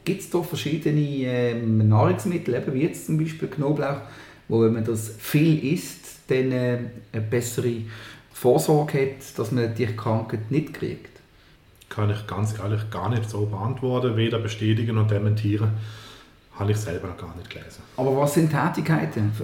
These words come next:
Speaker 1: Zum Beispiel Sport, Bewegung, ist ein Sportler weniger anfällig als jemand, der keinen Sport macht?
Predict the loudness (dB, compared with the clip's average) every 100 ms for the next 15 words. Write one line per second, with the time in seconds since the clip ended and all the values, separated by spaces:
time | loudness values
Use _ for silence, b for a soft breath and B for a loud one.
0 | -4 2 4 2 -2 -2 2 4 4 2
1 | 4 8 6 6 2 2 0 0 2 4
2 | 4 4 4 4 2 0 0 2 2 0
3 | -2 -2 -2 0 -2 0 -2 -2 0 0
4 | 0 -6